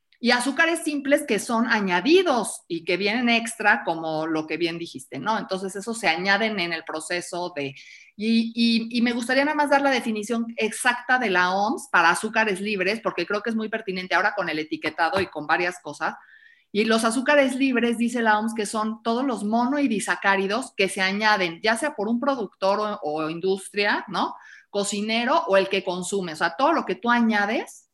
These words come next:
o te añaden en otro, en un alimento que tú no controlas, a cualquier alimento, y azúcares presentes en miel, jarabes, jugos de frutas y concentrados de frutas. Entonces, ahí ya no se consideraría tanto la fruta en sí, entera,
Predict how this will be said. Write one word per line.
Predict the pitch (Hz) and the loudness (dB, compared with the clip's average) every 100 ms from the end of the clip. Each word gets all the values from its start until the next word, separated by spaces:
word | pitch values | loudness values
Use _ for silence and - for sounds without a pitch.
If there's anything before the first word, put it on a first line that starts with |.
| - | -6
o | 175 | -4
te | 175 165 | 0 0
añaden | 180 202 202 226 226 | 2 2 4 4 2
en | 190 180 | 0 -2
otro, | 190 202 | -4 -4
en | 196 | -4
un | 208 | 0
alimento | 220 180 185 196 | 0 0 -4 -6
que | 160 | -8
tú | 151 | -6
no | 185 190 | -6 -6
controlas, | 156 156 160 220 302 - _ _ _ _ _ _ _ _ _ _ | -6 -4 -2 0 -2 -8 _ _ _ _ _ _ _ _ _ _
a | - 196 | 0 2
cualquier | 196 196 233 233 | 4 2 2 2
alimento, | 254 185 180 180 180 233 349 - - _ - | 2 0 -2 -4 0 0 0 -8 -20 _ -2
y | 247 262 | 0 2
azúcares | 220 285 262 294 285 285 | 2 0 0 2 2 0
presentes | 262 269 269 285 262 254 240 311 - - _ _ | -2 -2 0 0 0 0 -2 -2 -4 -14 _ _
en | 196 202 226 | -2 0 4
miel, | 226 190 160 - | 6 4 2 -6
jarabes, | - 180 196 220 269 415 - | 2 4 6 4 4 0 -4
jugos | - 294 285 311 | -6 -2 0 0
de | 254 | 0
frutas | 226 220 226 247 330 - | -2 -4 0 2 2 0
y | 196 | -4
concentrados | - 180 180 170 175 180 185 | -2 -4 -4 -6 -2 0 0
de | 160 | -6
frutas. | 143 - - - _ _ _ | -8 -12 -12 -18 _ _ _
Entonces, | 185 196 240 233 247 | -8 -2 0 0 2
ahí | 220 240 | 2 4
ya | 262 | 2
no | 262 | 2
se | 262 | 0
consideraría | 240 196 190 175 180 202 202 | -4 -4 0 0 2 0 0
tanto | 208 202 208 196 - - _ | 0 -2 -4 -6 -8 -20 _
la | - 180 | 0 2
fruta | 175 196 226 233 | 2 0 0 0
en | 233 | 0
sí, | 226 226 339 - | 0 0 0 -2
entera, | 170 165 185 175 311 | -6 0 4 4 4